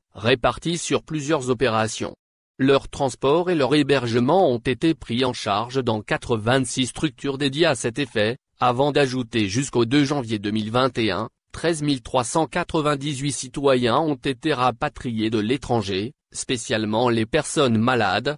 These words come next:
les mineurs, les étudiants ainsi que les personnes dont le contrat de travail a expiré. »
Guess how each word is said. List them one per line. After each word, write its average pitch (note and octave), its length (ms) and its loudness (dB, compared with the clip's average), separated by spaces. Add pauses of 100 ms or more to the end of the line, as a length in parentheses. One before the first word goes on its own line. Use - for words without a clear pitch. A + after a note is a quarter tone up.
(220)
les B2 180 2
mineurs, A#2 560 -2 (200)
les B2+ 280 0
étudiants A#2+ 480 0
ainsi A#2 320 -2
que - 100 -4
les G#2+ 160 2
personnes E3+ 560 0
dont D3+ 220 2
le C#3+ 160 4
contrat C3+ 400 -4
de A2+ 100 -4
travail A2 460 0
a A2 80 2
expiré. » A2+ 520 -6